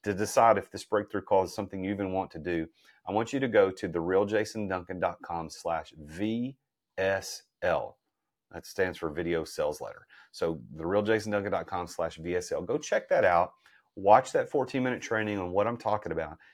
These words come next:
And then if you wanna book a breakthrough call, it's one hundred percent free, and it's guaranteed to get you a breakthrough in where you are in your business to get back to the why,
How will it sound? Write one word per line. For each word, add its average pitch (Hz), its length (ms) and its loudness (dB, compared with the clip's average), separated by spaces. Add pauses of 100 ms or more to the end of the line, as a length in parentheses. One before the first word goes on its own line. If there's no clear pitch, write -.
(120)
And 95 160 -4
then 95 80 0
if 92 160 -6
you 101 120 0
wanna 113 220 2
book 113 240 2
a 104 40 -4
breakthrough 92 420 0
call, 82 340 -2 (200)
it's - 160 -16
one 87 140 -2
hundred 101 220 -4
percent 127 400 -6
free, 95 320 0 (220)
and 87 100 -6
it's 87 140 -6
guaranteed 98 580 0
to 87 60 -6
get 85 300 -2
you 95 80 0
a 82 40 0
breakthrough 90 540 0
in 80 80 -6
where 82 140 0
you 80 120 -2
are 80 120 -2
in - 40 -4
your 76 80 -8
business 76 380 -8
to 82 100 -8
get 85 280 -4
back 85 300 0
to 85 140 -10
the 78 120 -8
why, 76 320 0